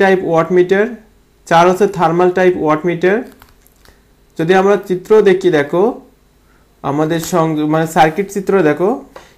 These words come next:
এখানে দেখতে পাচ্ছ দুইটা কয়েল আছে, একটা হচ্ছে কারেন্ট কয়েল আর একটা হচ্ছে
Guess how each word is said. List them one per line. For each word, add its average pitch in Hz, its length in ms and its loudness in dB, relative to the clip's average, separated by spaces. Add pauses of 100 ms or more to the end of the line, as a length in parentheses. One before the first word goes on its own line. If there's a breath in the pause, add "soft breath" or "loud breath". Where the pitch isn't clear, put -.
(140)
এখানে 190 180 2 (100)
দেখতে 208 220 2
পাচ্ছ 214 160 0 (120)
দুইটা 196 240 2 (140)
কয়েল 185 220 4 (100)
আছে, 226 200 -4 (300)
একটা 160 260 -4
হচ্ছে 180 280 -2 (440)
কারেন্ট 156 320 0
কয়েল 185 220 0
আর 160 120 2
একটা 151 160 -4
হচ্ছে 160 160 -4